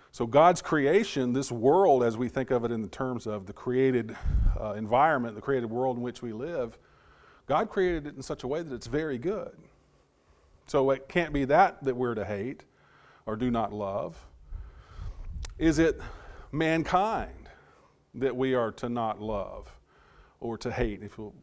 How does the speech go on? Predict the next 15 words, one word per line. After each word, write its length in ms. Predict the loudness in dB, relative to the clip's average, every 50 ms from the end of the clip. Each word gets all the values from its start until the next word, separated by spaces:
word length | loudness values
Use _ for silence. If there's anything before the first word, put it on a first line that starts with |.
| -18 -14
allow 300 | -10 -6 -4 -4 -2 -4
me 140 | -4 -6 -8
that 280 | -6 -6 -6 -6 -8 -12
to, 140 | -14 -18 -18 -20 -20 _ -20 -20
to 100 | -16 -14 -14 -14 -14 -16 _ _ _ _ _ -20 -20 -20 -20 -18 -18 -18 -18 -18 -18 -20 -14 _
better 340 | -6 -4 -4 -4 -6 -8 -12 _ _ _ _ _ _ _ _ _ _ -20 -18
express 500 | -14 -12 0 6 10 10 10 10 8 2
in 120 | -2 -2 -2
the, 80 | -4
in 180 | -4 -6 -6 -6
the 60 | -6
way 180 | -4 -4 -2 -2
I'm 100 | -4 -4
going 260 | -4 -4 -4 -6 -6
here? 280 | -8 -8 -8 -10 -12